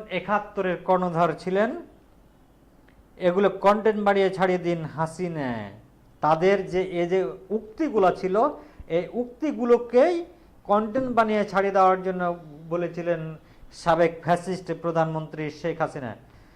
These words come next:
সাংবাদিকদের মির্জা ফখরুল ইসলাম বলেছেন, "ফ্যাসিবাদ বিরোধী ঐক্য অবশ্যই অটুট আছে।" অর্থাৎ জামাত,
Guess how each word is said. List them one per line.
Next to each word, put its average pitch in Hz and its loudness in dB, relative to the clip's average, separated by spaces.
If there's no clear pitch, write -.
সাংবাদিকদের 202 0
মির্জা 196 0
ফখরুল 202 -4
ইসলাম 202 -2
বলেছেন, 233 -2
"ফ্যাসিবাদ 202 -2
বিরোধী 185 0
ঐক্য 180 -4
অবশ্যই 180 -4
অটুট 160 -4
আছে।" 139 -8
অর্থাৎ 143 2
জামাত, 185 4